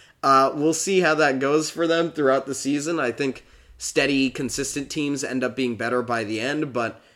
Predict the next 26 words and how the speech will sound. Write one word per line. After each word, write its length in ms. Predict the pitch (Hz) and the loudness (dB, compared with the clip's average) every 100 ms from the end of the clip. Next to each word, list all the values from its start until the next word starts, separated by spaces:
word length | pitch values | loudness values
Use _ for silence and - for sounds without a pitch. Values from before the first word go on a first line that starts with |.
| _ - | _ -6
you 140 | 135 | 2
know 140 | 151 165 | 4 6
what? 260 | 175 185 | 6 4
If 100 | 151 | 0
they 160 | 147 151 | 2 2
can 200 | 156 147 | 2 -2
keep 240 | 160 156 | 0 0
going 280 | 151 147 147 | 0 0 -2
six 280 | - 151 - | -2 -4 -2
and 100 | 147 | -2
one 160 | 151 | 0
and 80 | 156 | 0
then 140 | 135 131 | 0 0
one 160 | 139 | 0
and 120 | 135 | -2
four, 240 | 123 139 156 | -2 2 2
they'll 160 | 127 | 2
probably 480 | 117 135 139 147 143 | 0 0 0 2 2
end 140 | 139 143 | 2 0
up 100 | 131 | -2
in 80 | |
a 60 | 123 | -2
pretty 200 | 139 131 | 0 0
good 180 | 131 107 | 0 -2
place. 400 | 107 90 - - _ _ _ 135 | -8 -8 -14 -18 _ _ _ -4
Uh, 340 | 131 127 | -2 0